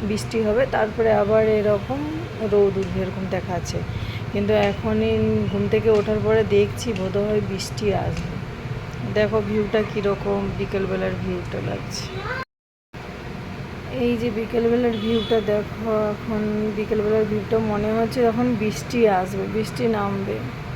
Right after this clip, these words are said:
অন্ধকার অন্ধকার টাইপের মতন লাগছে। কারণ না, এখন যে টাইমটা বেজেছে না, আহ, পাঁচটা বেজেছে, এখন পাঁচটাতে তো, আহ, রোদ্দুর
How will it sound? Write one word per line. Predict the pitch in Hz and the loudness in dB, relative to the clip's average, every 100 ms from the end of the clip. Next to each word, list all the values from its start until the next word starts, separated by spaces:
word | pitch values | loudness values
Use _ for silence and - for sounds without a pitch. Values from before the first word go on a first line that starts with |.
| - - - - - - 233 | -8 -8 -8 -8 -8 -8 -4
অন্ধকার | 233 220 214 220 220 | 0 2 2 4 4
অন্ধকার | 220 220 214 208 | 4 2 2 2
টাইপের | 220 214 214 214 | 2 2 2 0
মতন | 214 214 214 | 0 0 0
লাগছে। | 202 208 202 - 214 196 196 208 233 - - - - - - - | 0 0 -2 -4 -2 -2 -2 -4 -6 -8 -8 -8 -10 -10 -10 -2
কারণ | 214 214 226 | 2 4 4
না, | 233 226 220 - - - | 2 2 -2 -6 -8 -4
এখন | 214 214 240 | -4 0 0
যে | 226 240 233 | 4 4 4
টাইমটা | 202 202 214 214 | 2 2 2 4
বেজেছে | 214 214 214 240 | 4 2 0 0
না, | 233 | 2
আহ, | 254 240 - 247 233 214 208 | 0 -2 -4 0 2 2 2
পাঁচটা | 208 202 220 - 226 | 2 2 2 2 4
বেজেছে, | 214 208 202 202 196 | 6 4 2 2 0
এখন | - 214 202 | -2 -4 -2
পাঁচটাতে | 190 190 - 208 233 220 | -2 -2 -2 0 0 0
তো, | 262 | 0
আহ, | 254 - - - - 240 214 202 | -2 -6 -10 -10 -6 2 4 6
রোদ্দুর | 214 208 202 240 | 6 4 2 0